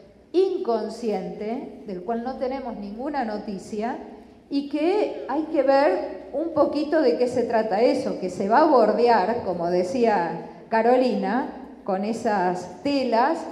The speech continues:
La verdad que esa imagen estaba buenísima para entender lo que vimos la vez pasada del gráfico del material psíquico de una histeria, en,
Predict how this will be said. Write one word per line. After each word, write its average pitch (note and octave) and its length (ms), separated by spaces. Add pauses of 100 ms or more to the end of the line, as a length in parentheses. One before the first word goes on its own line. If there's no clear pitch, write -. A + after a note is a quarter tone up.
(200)
La G3 80
verdad B3 260
que F4+ 100
esa - 180
imagen C4 440
estaba A#3+ 380
buenísima A#3+ 720
para G#3 180
entender G3+ 500
lo B3 120
que G#3+ 100
vimos A#3 260
la G3+ 120
vez G#3+ 140
pasada A3+ 680 (460)
del A3 340
gráfico B3+ 680
del F#3 540
material G#3+ 500
psíquico A#3+ 540
de G#3 80
una G#3+ 140
histeria, G3+ 600 (720)
en, F#3+ 260